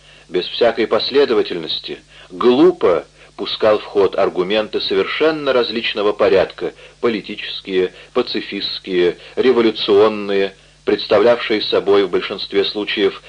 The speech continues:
смутные отголоски словопрений говорильни. В эту минуту он мучительно ощущал свою некомпетентность, которую Антуан молча ставил ему в вину. В течение недели, проведенной им в Париже,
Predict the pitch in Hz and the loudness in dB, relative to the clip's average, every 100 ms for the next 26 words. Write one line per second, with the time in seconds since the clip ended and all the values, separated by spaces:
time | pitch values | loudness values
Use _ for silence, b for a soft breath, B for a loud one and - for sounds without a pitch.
0 | B - - 156 196 151 143 135 - - | B -10 -2 0 0 0 0 2 0 2
1 | 98 101 156 - - 131 - - 104 92 | 2 4 2 0 -4 -4 -4 -2 2 2
2 | 90 92 95 92 87 - - 87 78 76 | 0 0 0 -2 -8 -14 -4 0 0 -2
3 | 69 65 - _ _ _ _ _ _ _ | -10 -20 -20 _ _ _ _ _ _ _
4 | _ _ _ _ _ _ _ 117 190 185 | _ _ _ _ _ _ _ 0 2 4
5 | 156 147 214 226 147 - 143 131 123 120 | 2 4 2 2 0 4 2 2 -2 -4
6 | 208 208 170 151 143 143 127 - 165 156 | -4 -4 0 0 0 -6 -6 0 2 2
7 | - - 123 135 143 - 127 139 123 - | 0 -2 0 2 0 -2 -6 -6 -6 -8
8 | - 135 95 - 78 - - - B B | -2 0 -2 -10 -12 -12 -14 -20 B B
9 | B B 95 87 95 90 90 95 82 110 | B B -4 0 2 4 2 0 -2 2
10 | 156 165 B B - 87 202 180 - - | 2 2 B B -14 0 4 4 2 -6
11 | - - 113 131 127 87 78 76 90 b | -4 -2 0 0 -2 -6 -8 -6 -8 b
12 | b 76 80 76 78 73 73 _ _ _ | b -14 -12 -6 -8 -8 -14 _ _ _
13 | _ _ _ _ _ _ _ _ _ _ | _ _ _ _ _ _ _ _ _ _
14 | _ _ _ _ _ _ _ - 110 147 | _ _ _ _ _ _ _ -14 -6 -4
15 | 147 139 135 123 139 131 - 120 117 120 | -2 -2 -2 0 2 2 0 -2 2 2
16 | 113 110 107 107 - 104 107 160 113 87 | 2 -2 -4 -8 -4 -2 0 0 0 -2